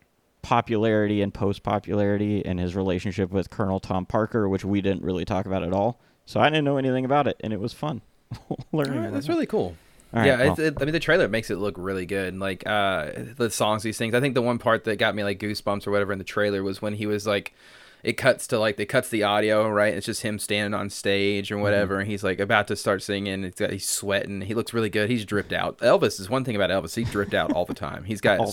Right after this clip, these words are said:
Speaker 1: time.
Speaker 2: swag, swag all over the place. Um, and it, like, cuts the audio, whatever, and it just, like, kinda pans around him a little bit, and then he starts singing, and the crowd goes wild. That gives me goosebumps every time. I love when a
Speaker 1: <laughs>
Speaker 2: crowd, like, breaks out. And, man, one day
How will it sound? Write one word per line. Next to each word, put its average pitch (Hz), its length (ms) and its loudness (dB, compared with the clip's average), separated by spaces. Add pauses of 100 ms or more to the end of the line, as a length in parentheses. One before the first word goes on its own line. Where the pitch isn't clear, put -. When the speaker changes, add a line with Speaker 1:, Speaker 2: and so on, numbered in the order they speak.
Speaker 1:
time. - 80 -6
Speaker 2:
swag, 104 480 4 (440)
swag 139 680 4 (160)
all 117 180 6
over 101 180 2
the 90 100 -8
place. 87 340 -6 (540)
Um, 101 500 2
and 107 480 0
it, 104 200 -2
like, 104 160 0
cuts - 260 2
the 107 140 2
audio, 107 300 6
whatever, 110 320 2
and 104 100 0
it 95 40 -4
just, 92 140 -6
like, 98 100 0
kinda 101 180 0
pans 107 340 -2
around 101 220 0
him 110 40 -2
a 113 40 -2
little 113 140 2
bit, 113 280 0
and 110 60 -4
then 117 40 0
he 120 60 0
starts 113 200 0
singing, 117 320 -2
and 107 80 -2
the 104 60 -2
crowd 113 320 2
goes 127 180 4
wild. 139 340 2
That 127 80 6
gives 117 160 -2
me 113 100 -6
goosebumps 87 400 -8
every 85 160 -4
time. 85 260 -2
I 104 80 4
love 110 220 4
when 98 80 -2
a 101 60 -2
Speaker 1:
<laughs> - 20 -6
Speaker 2:
crowd, 92 260 0
like, 87 160 -4
breaks 87 300 -4
out. 85 180 0
And, 95 180 -6
man, 107 400 -2
one 120 200 2
day 104 320 2